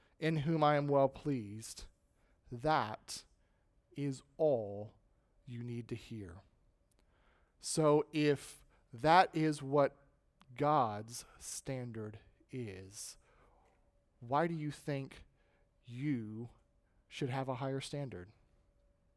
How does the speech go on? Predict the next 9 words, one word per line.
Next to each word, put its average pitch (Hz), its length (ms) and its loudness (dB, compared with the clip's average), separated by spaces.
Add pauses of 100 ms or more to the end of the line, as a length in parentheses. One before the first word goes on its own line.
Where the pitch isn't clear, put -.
(140)
than 131 140 -8
God's? 110 560 -8 (840)
Is 117 80 -10
that 143 160 0
not 143 200 -4
pride 135 480 -6 (1120)
in 139 100 -6
our 127 120 -6
heart? - 480 -4